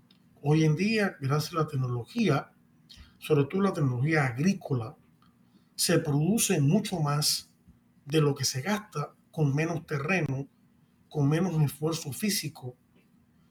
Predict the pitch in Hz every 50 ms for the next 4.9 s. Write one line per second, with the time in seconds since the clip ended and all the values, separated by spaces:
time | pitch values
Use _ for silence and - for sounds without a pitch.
0 | _ _ - 160 165 170 180 - - - 156 156 160 160 160 139 131 135 143 143
1 | 147 139 127 120 - - 120 - - - 269 - - - - _ _ _ - -
2 | - - _ - 160 160 185 214 233 262 240 226 254 247 202 - 180 170 185 202
3 | 202 - - - 165 151 135 151 160 156 196 185 180 - 160 151 143 139 131 127
4 | 123 - _ _ _ _ - 151 156 156 170 180 180 165 143 120 113 101